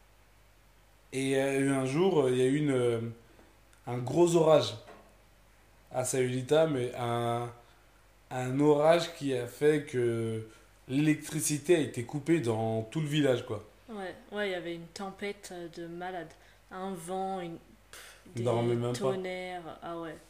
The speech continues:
Speaker 2: ça faisait trembler les murs et tout, ça faisait peur. Genre
Speaker 1: Ouais.
Speaker 2: vraiment, c'était, ouais.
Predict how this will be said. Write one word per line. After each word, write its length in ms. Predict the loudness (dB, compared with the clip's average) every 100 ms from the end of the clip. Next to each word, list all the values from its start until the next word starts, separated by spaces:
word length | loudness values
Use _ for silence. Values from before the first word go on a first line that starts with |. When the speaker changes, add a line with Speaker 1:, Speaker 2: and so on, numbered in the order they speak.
| -20 -20 -20
Speaker 2:
ça 160 | -18
faisait 160 | -14 -12
trembler 440 | -10 -8 -6 -4
les 160 | -4 -4
murs 260 | -4 -6
et 60 | -8
tout, 140 | -10
ça 120 | -12 -12
faisait 180 | -10 -12
peur. 420 | -10 -12 -12 -18 _ _ _ -4
Genre 80 | -4 -4
Speaker 1:
Ouais. 60 |
Speaker 2:
vraiment, 300 | -6 -8 -8
c'était, 480 | -10 -12 -12 -12 -12
ouais. 120 | -14